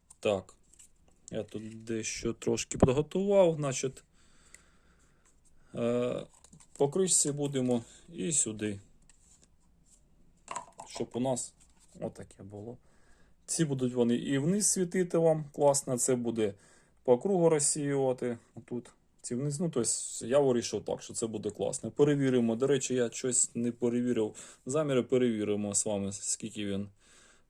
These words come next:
з нас споживає. Подивимося приблизно, наскільки підрахуємо, скільки його буде. Ну і там крючечок. Я, у мене були такі крючечки.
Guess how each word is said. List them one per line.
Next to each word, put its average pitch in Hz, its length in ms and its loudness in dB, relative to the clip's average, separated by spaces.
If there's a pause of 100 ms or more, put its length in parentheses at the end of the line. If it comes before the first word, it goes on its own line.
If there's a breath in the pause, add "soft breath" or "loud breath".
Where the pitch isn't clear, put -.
з 110 140 -10
нас 104 160 0
споживає. 135 800 2 (1600)
Подивимося 107 760 -4 (220)
приблизно, 113 560 -4
наскільки 107 500 -8 (380)
підрахуємо, 107 720 -4
скільки - 340 -12
його 101 300 -6 (840 soft breath)
буде. 107 320 -6 (100)
Ну 285 100 -4
і 247 60 0
там 160 220 6
крючечок. 135 640 0
Я, 143 220 8
у 120 100 4
мене 135 240 2
були 143 280 0
такі 165 280 -4
крючечки. 139 600 -4